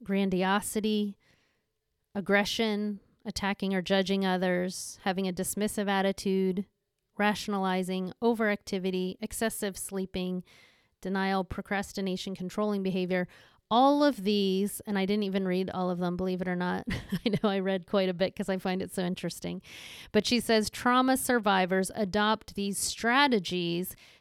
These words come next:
to keep from remembering, knowing, and feeling. And so when we avoid, we're trying to just kind of steer clear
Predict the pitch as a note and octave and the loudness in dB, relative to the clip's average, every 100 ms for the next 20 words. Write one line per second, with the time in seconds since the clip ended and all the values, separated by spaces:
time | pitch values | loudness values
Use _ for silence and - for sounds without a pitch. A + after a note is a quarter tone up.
0 | _ - G#3+ - - C4+ C4+ - - A#3+ | _ -4 -4 -4 0 0 -2 -6 -6 2
1 | A3+ G#3+ G#3+ - A3+ G3+ G3 G3+ A3 A#3 | 4 4 2 -2 0 2 4 4 4 4
2 | B3 B3 B3 B3 - _ G#3+ G3 G#3 G3+ | 4 2 0 -2 -6 _ -2 2 2 2
3 | G3+ G3 G3 F#3+ - F#3+ F#3+ - F#3 F3+ | 2 0 -2 -6 -6 -6 -6 -4 -2 -2
4 | D3+ A#2+ B2 - _ _ _ _ _ _ | -4 -8 -10 -14 _ _ _ _ _ _
5 | _ _ _ _ _ _ _ - _ _ | _ _ _ _ _ _ _ -20 _ _
6 | _ _ _ - G#3+ - A#3+ A#3 G#3+ B3 | _ _ _ -4 -2 4 6 6 4 2
7 | C4+ C#4+ C#4 - _ - G#3 A#3 G3 G3 | 2 0 -4 -8 _ -8 -2 0 0 -2
8 | E3+ A#3+ A#3 F#3 E3 E3 G3 - _ _ | 0 0 2 0 -2 -4 -6 -8 _ _
9 | _ _ - A3 G#3 - A3+ B3 B3+ B3 | _ _ -4 -2 -2 -2 0 2 2 0
10 | A3 F#3 A3 - - - - _ - - | -4 0 0 0 -6 -12 -20 _ -18 -6
11 | A#3 G#3+ - - A3+ A#3+ A#3 - - B3 | -2 0 -2 -4 -2 2 0 0 -2 0
12 | A#3 G#3+ G3+ G3 | 2 4 4 2